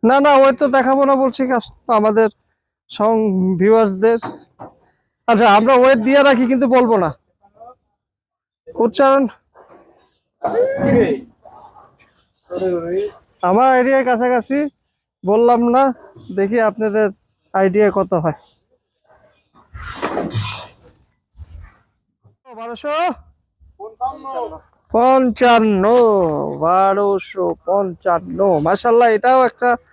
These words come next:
লালচে গরুর মধ্যে পড়ে। পড়ে মানে কি, প-,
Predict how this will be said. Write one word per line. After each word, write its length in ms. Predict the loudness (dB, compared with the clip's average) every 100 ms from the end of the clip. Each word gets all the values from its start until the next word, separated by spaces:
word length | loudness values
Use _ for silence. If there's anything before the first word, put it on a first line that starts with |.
| -20 -20 _ 2
লালচে 340 | 2 2 0
গরুর 280 | 0 0 0
মধ্যে 280 | 0 0 0
পড়ে। 380 | 2 2 2 0 _ _ _ _ _ _ _ _ _ _ -20 -20 -20 -20 -14 -4
পড়ে 260 | 2 4
মানে 240 | 4 4 2
কি, 160 | 0
প-, 260 | -2 -4